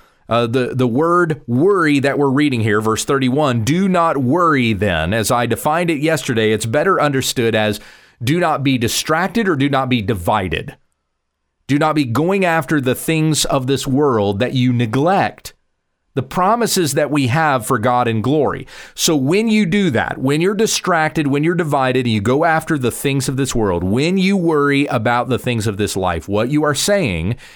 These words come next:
is that the promise of the kingdom is not good enough for me. I still have to have these things in life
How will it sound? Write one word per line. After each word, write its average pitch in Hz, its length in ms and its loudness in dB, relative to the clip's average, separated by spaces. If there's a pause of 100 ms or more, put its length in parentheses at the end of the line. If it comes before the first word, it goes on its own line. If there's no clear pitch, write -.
(180)
is 120 180 0
that 123 220 0
the 120 60 -2
promise 185 520 -2
of 101 80 -4
the 101 80 -4
kingdom 110 380 -4
is 104 120 -4
not 123 300 -2
good 220 220 0
enough 110 280 -2
for 101 140 -2
me. 85 420 -2 (460)
I 127 220 0
still 143 320 0
have 131 260 0
to 151 100 -2
have 120 360 0
these 120 260 0
things 110 320 -2
in 120 140 -2
life 143 580 -2